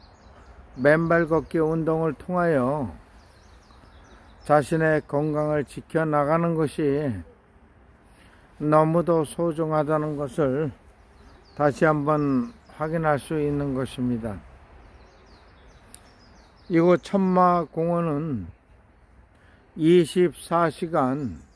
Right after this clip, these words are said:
개방되어 있으므로 누구나가 시간이 날 때마다 봄철의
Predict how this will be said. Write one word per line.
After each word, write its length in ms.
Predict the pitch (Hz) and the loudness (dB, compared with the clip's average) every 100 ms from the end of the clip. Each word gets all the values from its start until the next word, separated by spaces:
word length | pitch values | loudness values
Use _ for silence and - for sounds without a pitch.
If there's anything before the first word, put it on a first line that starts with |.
| _ _ _ _ _ _ _ _ _ | _ _ _ _ _ _ _ _ _
개방되어 800 | - 151 170 170 165 165 160 165 | 2 4 4 2 0 2 4 4
있으므로 840 | 151 - 170 160 156 147 120 127 98 76 _ - - - | 0 -2 -6 -4 -4 -2 -2 -2 -6 -12 _ -20 -20 -6
누구나가 680 | 139 165 190 175 143 123 85 - - - _ _ | -2 2 4 4 2 -2 -6 -14 -20 -20 _ _
시간이 520 | - 170 170 165 165 | -12 -2 2 2 2
날 400 | 156 151 143 147 | 0 2 2 2
때마다 880 | 135 - 156 151 151 151 143 123 101 82 _ _ _ _ _ _ _ - | -2 -6 -4 -4 -4 -2 -2 -2 -4 -12 _ _ _ _ _ _ _ -4
봄철의 920 | 147 156 135 - 160 156 151 160 113 | -2 -2 -6 -2 2 4 4 2 0